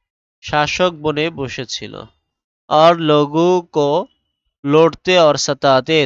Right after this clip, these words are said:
থে, এবং লোকদের লুটপাট করত এবং কষ্ট দিত। বুত পরস্তি, বদকারি, কতে রহমি আর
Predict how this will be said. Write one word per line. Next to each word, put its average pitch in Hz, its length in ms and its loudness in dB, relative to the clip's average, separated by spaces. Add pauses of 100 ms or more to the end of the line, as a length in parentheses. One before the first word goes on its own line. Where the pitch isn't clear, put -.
থে, 117 120 -10 (120)
এবং 139 140 -6 (120)
লোকদের 151 400 0 (680)
লুটপাট 175 440 0 (100)
করত 175 200 -4 (160)
এবং 147 120 -2 (120)
কষ্ট 127 220 -6 (120)
দিত। - 180 -20 (1600)
বুত 180 220 0 (100)
পরস্তি, 175 520 -4 (580)
বদকারি, 156 760 -2 (200)
কতে 156 220 -10 (220)
রহমি 156 400 -8 (300)
আর 147 100 -2